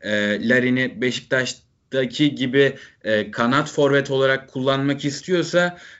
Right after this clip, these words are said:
Larin'in dribbling eksikliğini biraz da kabul ederek, e, oynaması gerekir. Ki zaten, e, az kadroda ilk on birde, e, Larin'i düşündüğünü sanmıyorum. Yedekten,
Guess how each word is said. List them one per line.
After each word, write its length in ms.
Larin'in 540
dribbling 460
eksikliğini 800
biraz 420
da 140
kabul 320
ederek, 520
e, 180
oynaması 600
gerekir. 560
Ki 120
zaten, 580
e, 60
az 420
kadroda 640
ilk 260
on 200
birde, 440
e, 340
Larin'i 420
düşündüğünü 520
sanmıyorum. 600
Yedekten, 800